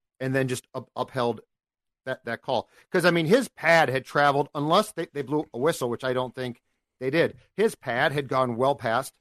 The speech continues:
the goal line. So I think the right call is, "It's a goal. We don't really know yet. Now go look and, and then uphold that, that call." But here's where I'm gonna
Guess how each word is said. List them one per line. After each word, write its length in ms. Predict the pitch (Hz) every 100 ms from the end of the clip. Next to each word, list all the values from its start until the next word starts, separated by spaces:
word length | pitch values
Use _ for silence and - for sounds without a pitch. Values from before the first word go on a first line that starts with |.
| _
the 80 | 120
goal 220 | 117 123
line. 280 | 151 175 185 _ _ _
So 160 | - 147
I 100 | 147
think 320 | 139 185 196 -
the 80 | 156
right 300 | 135 151 151
call 400 | - 147 147 135
is, 380 | 127 127 117 - _
"It's 180 | 147 151
a 60 |
goal. 600 | 160 156 147 139 135 131 - _ -
We 80 |
don't 160 | 120 165
really 200 | 123 117
know 220 | 120 123
yet. 420 | 123 113 95 101 120 - -
Now 300 | 120 147 160
go 260 | 160 160 143
look 420 | 139 160 143 131 -
and, 140 | 135 143
and 180 | 135 135
then 180 | 139 135 _ _
uphold 640 | 135 131 - 160 151 143 127 - - - - _
that, 180 | 127 -
that 200 | 127 120
call." 220 | 131 110
But 140 | 117
here's 200 | - 220 302
where 220 | 262 156
I'm 80 | 147
gonna 300 | 147 123